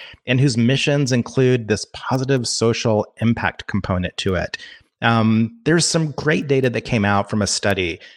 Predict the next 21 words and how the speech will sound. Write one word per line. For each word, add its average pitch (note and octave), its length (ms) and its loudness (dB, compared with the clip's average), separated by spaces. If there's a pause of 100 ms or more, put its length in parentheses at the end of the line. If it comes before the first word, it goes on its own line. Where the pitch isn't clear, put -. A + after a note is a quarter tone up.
(120)
a G#2 140 0
couple C3+ 320 0
years A2 320 2
ago, F2 300 -2
Bill, F2 300 -2
by, G2 420 2
uh, F#2+ 240 -2
Porter C3+ 360 0
Novelli A#2+ 460 2
and G2+ 160 0
Cohn. F2+ 460 -2 (380)
And B2+ 180 2
the B2 60 0
survey, D#3+ 720 0 (280)
uh, A#2+ 500 2 (120)
included B2+ 460 0
over A#2+ 240 2
a A2 60 2
thousand A2+ 580 0
Gen G#2 260 0
Zers. F#2 600 -4